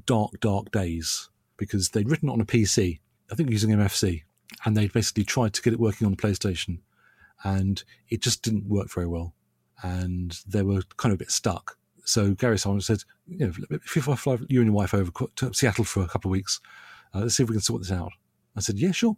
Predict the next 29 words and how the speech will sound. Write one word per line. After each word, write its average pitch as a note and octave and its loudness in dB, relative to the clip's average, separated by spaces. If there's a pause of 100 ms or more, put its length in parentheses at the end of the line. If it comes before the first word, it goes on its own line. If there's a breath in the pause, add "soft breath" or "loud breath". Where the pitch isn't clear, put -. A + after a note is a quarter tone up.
I'll G2 -4
give G2 -2
it G2+ -6
my A2+ 0
best." - -2 (520 loud breath)
So, A2+ 4
um, G#2+ 2 (200 loud breath)
they've D3+ 4
been D#3 4
running C#3+ 6
a B2+ -2 (200)
PlayStation A#2+ 2
game A2+ 2
in G#2+ 4 (140 loud breath)
sixteen-bit A#2+ 2
mode. E2+ -4 (360)
Now, A2+ 0
if F#2+ 0
you E3+ 6
know E3+ 6
the C3+ 4
play-, - 0
if C3+ -2
you F#3 4
know D#3 4
the B2 0
X-Files F#2 -2
at - -2
all, F#2 2